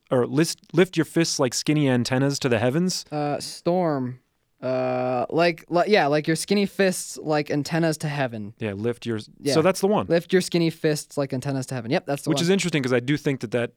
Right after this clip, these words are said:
Speaker 1: I mean, it, at least in my experience,
Speaker 2: There's, like,
Speaker 1: it
Speaker 2: four songs on it, but each song is, like, twenty-five
Speaker 1: it's a
Speaker 2: minutes.
Speaker 1: double L P, yeah. It's
Speaker 2: Yeah.
Speaker 1: like, uh, yeah, just one track.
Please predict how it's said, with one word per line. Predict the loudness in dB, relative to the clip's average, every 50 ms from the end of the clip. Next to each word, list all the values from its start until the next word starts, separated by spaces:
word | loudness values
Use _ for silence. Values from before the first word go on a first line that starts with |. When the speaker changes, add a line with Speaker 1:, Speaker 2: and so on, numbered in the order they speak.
| -4
Speaker 1:
I | -2
mean, | 0 0 0
it, | -2 0 0
at | 0
least | 0 0 0 -2
in | 0
my | 0 0 0
experience, | -2 -2 -2 -2 0 0 0 -2 -4 -8 -10 -8
Speaker 2:
There's, | -6 -6 -4 0 0
like, | 0 0
Speaker 1:
it | 0
Speaker 2:
four | -8 -14 -12 _ 0 0 2 0
songs | 0 -2 -2 -2 -2 -2
on | -2 -4 -6
it, | -6 -4
but | -4 -2
each | -2 -2 -4
song | -4 -4 -4 -4
is, | -4
like, | -6 -8 -10
twenty-five | -10 -10 -8 -8 -8 -8 -6 -6
Speaker 1:
it's | -4 -4
a |
Speaker 2:
minutes. | -2 2
Speaker 1:
double | 2 2 2 2 2
L | 2 0 -2
P, | -2 -4 -4 -4
yeah. | -2 -2 -4 -4 -4 -6
It's | -10 -12 -10 -6 -4
Speaker 2:
Yeah. | -2
Speaker 1:
like, | -2 -2 0 2
uh, | 2 2 2 0 -2 -4 -4
yeah, | -4 -4 -4 -4
just | -6 -10 -12 -12 -10
one | -8 -8 -8 -8
track. | -8 -8 -8 -8 -8 -10 _ _